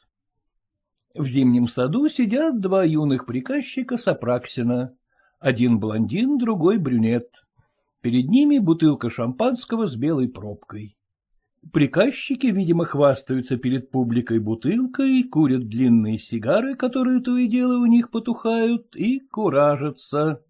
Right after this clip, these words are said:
"Ой, Сеня, а ведь никто не может заметить, что наши отцы теперь в деревне во всём своём невежестве существуют и на толокне с треской сидят", —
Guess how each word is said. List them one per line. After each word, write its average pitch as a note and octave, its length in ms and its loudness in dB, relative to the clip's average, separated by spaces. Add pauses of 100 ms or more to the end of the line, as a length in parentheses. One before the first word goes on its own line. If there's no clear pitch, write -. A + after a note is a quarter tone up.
(600)
"Ой, D4+ 240 4
Сеня, A3 880 -4 (420)
а B3+ 140 4
ведь D#4 340 2
никто E4+ 640 0
не D#4 160 0
может B3 380 4
заметить, C#4 720 2
что - 280 2
наши C4 300 2
отцы B3 540 2
теперь A#3+ 500 0
в F#3 140 -6
деревне G3+ 640 2
во F#3+ 140 0
всём F#3 280 -2
своём D#3+ 500 -2
невежестве D3+ 760 0
существуют A#3 960 -2 (240)
и D#4 160 4
на D#4 400 -2 (120)
толокне D#4+ 680 4
с - 120 -6
треской G#3+ 680 -2
сидят", — B2+ 540 -4